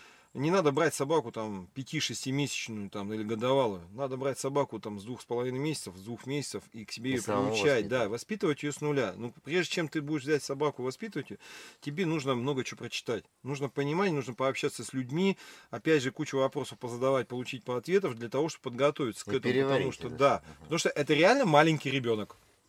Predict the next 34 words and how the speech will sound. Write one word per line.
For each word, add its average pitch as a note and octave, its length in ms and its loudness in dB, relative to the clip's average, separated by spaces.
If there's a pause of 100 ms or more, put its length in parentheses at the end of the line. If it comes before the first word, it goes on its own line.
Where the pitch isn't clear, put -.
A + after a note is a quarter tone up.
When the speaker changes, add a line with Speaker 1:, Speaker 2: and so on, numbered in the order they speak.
(320)
Speaker 1:
Это D3+ 180 8
вот F3 140 10
что - 160 6
ребёнок, G3 420 8
то E3 100 2
есть D3 100 2
же D3+ 80 4
ребёнка E3 360 4
ты A#2+ 60 -2
не C#3+ 80 0
будешь A#3 240 0
наказывать C3+ 380 2
за A2+ 80 -16
то, B2+ 100 -8
что - 140 -6
он A2+ 80 -4
там B2 160 0
поссал, B2+ 360 0
посрал A#2 360 -4
там G#2+ 160 -6
где-то G#2+ 200 -6
там, G#2+ 260 -4
да, F3+ 200 2 (340)
или C3+ 140 2
там C3+ 200 6
взял C#3 220 8
там B2+ 160 2
розетку B2+ 380 0 (300)
и D3+ 80 0
вырвал. A#2 400 2 (760)
А G#2+ 60 -2
собаку C#4+ 340 4
ты B3+ 80 0
ругаешь. D3 540 6